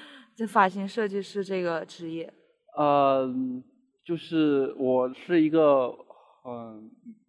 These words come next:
Speaker 2: 怎么说呢？就是当时我选择做这个行业，我是特别小，才十四岁。
Speaker 1: 嗯，
Speaker 2: 我没有任何判断能力，
Speaker 1: 嗯。
Speaker 2: 我根本就不知道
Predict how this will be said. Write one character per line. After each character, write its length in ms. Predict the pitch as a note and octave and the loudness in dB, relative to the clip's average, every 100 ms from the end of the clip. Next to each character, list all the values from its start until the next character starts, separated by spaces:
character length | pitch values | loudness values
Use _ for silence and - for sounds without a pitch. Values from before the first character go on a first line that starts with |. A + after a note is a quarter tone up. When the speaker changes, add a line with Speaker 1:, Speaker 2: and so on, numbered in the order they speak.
| _ _ _ _ _ _ _ | _ _ _ _ _ _ _
Speaker 2:
怎 80 | A#2+ | -18
么 100 | A#2+ _ | -18 _
说 220 | D3+ D#3 | -4 -2
呢？ 220 | D3 C3+ | -2 -4
就 100 | D#3 | -8
是 160 | D#3 D#3 | -8 2
当 240 | F#3 G#3+ | 4 4
时 80 | G3+ | 6
我 160 | D#3+ | 4
选 260 | F#3 D3+ A#2 | 4 2 0
择 200 | A#2 A#2 | -2 -4
做 180 | - D#3 | -4 -2
这 140 | E3+ | -2
个 100 | D#3 | -4
行 160 | C3+ A#2 | -8 -8
业， 80 | C3+ | -6
我 140 | B2 | -8
是 60 | - C3 _ - | -10 -16 _ -4
特 120 | E3+ | 0
别 120 | C#3+ | 0
小， 440 | C#3 - C3+ - | 0 2 2 2
才 120 | C3 C#3 | 0 -4
十 300 | - - C3 | -4 -18 -18
四 300 | - D3+ B2 | -12 -12 -12
岁。 240 | - A#2 - _ - | -14 -16 -16 _ -16
Speaker 1:
嗯， 240 | G3 F#3+ | -14 -10
Speaker 2:
我 120 | C#3 | -4
没 120 | B2 B2 | 0 4
有 280 | D3+ B2 | 4 2
任 180 | B2+ C3+ | -2 -4
何 80 | B2 | -4
判 160 | B2+ B2 | -6 -6
断 160 | A#2 | -6
能 100 | G#2+ | -6
力， 60 | A#2 | -4
Speaker 1:
嗯。 40 | |
Speaker 2:
我 60 | A#2 | 0
根 140 | D#3 | 2
本 100 | D3 | 4
就 80 | B2+ | 4
不 80 | B2 | 4
知 20 | |
道 100 | C3 | 2